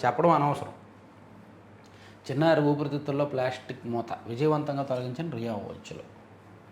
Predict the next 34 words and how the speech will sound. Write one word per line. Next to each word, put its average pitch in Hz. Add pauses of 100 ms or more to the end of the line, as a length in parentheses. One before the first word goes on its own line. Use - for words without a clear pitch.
(440)
పద్దెనిమిది 151
నుంచి 139
రాష్ట్ర 147
స్థాయి 143
యువజనోత్సవాలు. 123 (960)
Youth 170
for 151
స్వర్ణాంధ్ర 135 (100)
థీమ్తో 139
కార్యక్రమం 135
నిర్వహణ. 107 (180)
యువ 156
రెండు 143
వేల 151
ఇరవై 143
ఐదు 135
పేరుతో 127
Youth 165
for 151
స్వర్ణాంధ్ర 139
థీమ్ 117 (520)
ఈ 120
నెల 131
పద్దెనిమిది, 151
పంతొమ్మిది, 139
ఇరవై 131
తేదీలో 131
మూడు 147
రోజుల 143
పాటు 135
రాష్ట్ర 147
స్థాయి 147
యువజనోత్సవాలు 123
నిర్వహించబోతున్నారంటండి. 107